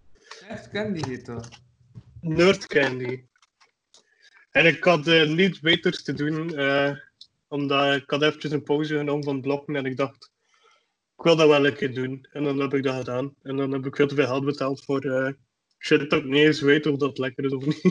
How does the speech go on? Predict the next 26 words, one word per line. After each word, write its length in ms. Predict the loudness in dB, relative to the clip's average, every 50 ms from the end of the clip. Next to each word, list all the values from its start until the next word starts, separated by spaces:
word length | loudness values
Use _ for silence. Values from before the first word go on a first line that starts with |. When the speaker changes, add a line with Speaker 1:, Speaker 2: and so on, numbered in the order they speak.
| 0 2
Speaker 2:
<laughs> 200 | -2 -2 -2 -2 _ _ _ _ _ _ _ _ _ -14 -14 -14 _ _
Speaker 1:
Oh 320 | -14 -10 -8 -6 -6 -4 -2
man, 300 | 0 0 0 0 0 -2
die 100 | -4 -6
site 320 | -4 -2 -2 0 0 -2 -4
gewoon 300 | -8 -6 -6 -6 -4 -4
al, 360 | -4 -4 -4 -4 -6 -10 -12
echt. 500 | -8 -8 -6 -8 -8 -12 -20 -20 -20 -20 _ _ _ _ -16 -16 -12 -10
Speaker 2:
Ja. 600 | -6 -2 0 0 0 0 0 0 2 2 0 -2 -4 -6 -6 -4 -6 -6 -10
Speaker 1:
Wacht. 600 | -10 -10 -8 -8 -8 -10 -12 _ _ _ _ _ _ _ _ _ _ _ _ _ -20 _ -20 -20 -20 -20 -20 _ _ _ _ _ _ _ _ _ _ _ -20 _ -20 -20 -18 -12
Is 80 | -8
dat 180 | -8 -6 -6 -4
die 80 | -4 -4
site? 460 | -2 0 0 0 0 -2 -4 -8 -12 -18 -20 -20 -20 -20 _ _ _ _ -12 -10 -10 -10 -12 -14 -12 -12 -12 -12 -12 -18 -16 -16 -16 -18 -18 -20 _ _ _ _ _ _ _ -20 -20 -20 -20 -20 -20 _ _ _ _ _
Speaker 2:
Ah, 440 | -6 -2 0 2 2 2 2 2 2 2
ja. 380 | 0 -2 -4 -6 -8 -10 _ _ _ _ _ _ _ _ _ _ _ _ _ _
Speaker 1:
Wauw, 520 | -14 -10 -8 -6 -4 -4 -6 -6 -8 -8
wauw, 300 | -6 -6 -6 -6 -6 -8
wauw, 280 | -8 -8 -8 -8 -8 -8
wauw, 220 | -8 -8 -8 -8
wauw. 200 | -8 -8 -8 -8 -8
Hoe 160 | -8 -8 -8
het 80 | -8 -6
hierop 200 | -6 -4 -4 -4
staat. 440 | -6 -8 -8 -8 -6 -6 -8 -8 -6
Dit, 340 | -6 -6 -6 -6 -14 -20 _